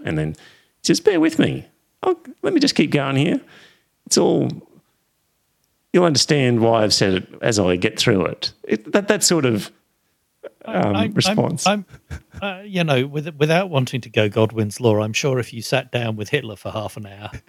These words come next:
Speaker 1: <laughs>
Speaker 2: and had a conversation, he would tell you the history of Jews in Europe, uh, and
Speaker 1: Yes.
Speaker 2: why they were such a bad people, uh,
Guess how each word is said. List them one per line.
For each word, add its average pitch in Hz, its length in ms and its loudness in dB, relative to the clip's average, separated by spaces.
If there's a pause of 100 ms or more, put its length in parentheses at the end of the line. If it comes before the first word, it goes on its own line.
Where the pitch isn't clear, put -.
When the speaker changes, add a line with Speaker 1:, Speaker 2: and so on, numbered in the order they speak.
Speaker 1:
<laughs> - 240 -14
Speaker 2:
and 123 200 2
had 131 140 0
a 123 60 -2
conversation, 117 760 0
he 143 160 -4
would 120 140 -8
tell 127 160 -2
you 117 80 -4
the 110 80 -8
history 117 360 -6
of 104 140 -6
Jews 113 400 4
in 104 140 -12
Europe, 110 380 -2 (500)
uh, 123 140 -4
and 127 100 2
Speaker 1:
Yes. 110 100 -2
Speaker 2:
why 127 140 6
they 120 160 2
were 113 100 -2
such 135 260 -2
a 123 40 -2
bad 117 560 2
people, 110 580 -2 (320)
uh, 127 80 -2